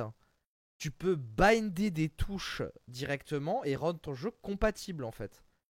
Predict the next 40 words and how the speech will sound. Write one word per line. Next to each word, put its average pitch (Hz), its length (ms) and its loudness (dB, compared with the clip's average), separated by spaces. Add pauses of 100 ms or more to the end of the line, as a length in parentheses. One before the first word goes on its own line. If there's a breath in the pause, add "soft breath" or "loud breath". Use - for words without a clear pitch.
(120)
C'est-à-dire 139 160 -2
que 147 80 -2
même 220 280 0
les 214 120 0
jeux 220 200 -2
qui 170 160 -12
sont 135 160 -8
pas 185 120 0
prévus 196 540 -4
pour 143 180 -10
jouer 151 220 0
à 143 60 2
la 117 100 2
manette, 147 680 -4 (800)
tu 151 160 -6
peux 247 440 2
les 147 180 0
binder, 180 400 2
alors 117 220 2
avec 117 360 -4
plus 127 160 -8
ou 135 60 -8
moins 135 120 -4
de 131 40 -8
succès, 160 260 -4
parce 123 160 -6
que 131 80 -10
vraiment 135 380 -4
un 131 160 0
R - 120 -6
T 147 100 -4
S, 139 280 -2
bon, 104 360 -8
bah, 98 80 -8
au 104 60 -6
bout 110 120 -8
d'un 117 80 -6
moment, 120 500 -4
euh, 90 200 -6
voilà, 120 280 -2